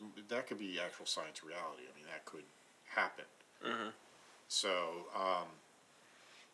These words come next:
Speaker 1: I really, uh, I really appreciate it. It was a, it was a spectacular film, not Oscar though.
Speaker 2: Yeah.
Speaker 1: But, um, yeah, those were my last couple big plane films, were Black Mass and The Martian. But, uh, anyhow,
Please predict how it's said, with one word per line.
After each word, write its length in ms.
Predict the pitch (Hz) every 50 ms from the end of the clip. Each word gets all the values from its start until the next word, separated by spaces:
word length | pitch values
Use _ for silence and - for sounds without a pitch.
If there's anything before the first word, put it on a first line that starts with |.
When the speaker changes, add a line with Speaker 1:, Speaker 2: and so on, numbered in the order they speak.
| - - -
Speaker 1:
I 40 | 107
really, 260 | 110 110 117 110 101
uh, 40 | 90 87 85 80 85 87
I 40 | 87 85
really 180 | 90 92 85 82
appreciate 380 | 80 - 92 82 - - 78
it. 60 | 71
It 60 | 73 -
was 100 | - -
a, 40 | -
it 240 | - 73 73 73 -
was 80 | - -
a 40 | -
spectacular 440 | - - - - - - - - -
film, 180 | - - 69 67 - - - - -
not 100 | - - - - -
Oscar 180 | - - - -
though. 600 | - - - - - - - - - - - -
Speaker 2:
Yeah. 140 | 113 92 80 -
Speaker 1:
But, 220 | - 92 90 90 - -
um, 280 | 104 98 95 92 90 87 82 - - - - - - -
yeah, 220 | 139 151 156 139
those 200 | 135 151 151 147
were 120 | 139 135
my 160 | 117 110 104 101
last 400 | 98 101 104 107 101 - - -
couple 220 | - - - 95 92 -
big 140 | 95 90 80 - - - -
plane 220 | - 90 85 85 80
films, 380 | 80 - - 78 73 - - 73
were 60 | 76 - -
Black 140 | - - - - -
Mass 340 | - - 67 - - - - -
and 60 | - - - - - - - - - - -
The 80 | - -
Martian. 360 | - - - - - - - - - - - - - -
But, 160 | - - - - - -
uh, 160 | 160 156 147 - - - - - - - - - - - - - - - - - - - - - - - - - - - - - - - - - - - - - - - - - - - - - - - - -
anyhow, 540 | 110 107 101 90 82 78 76 73 - -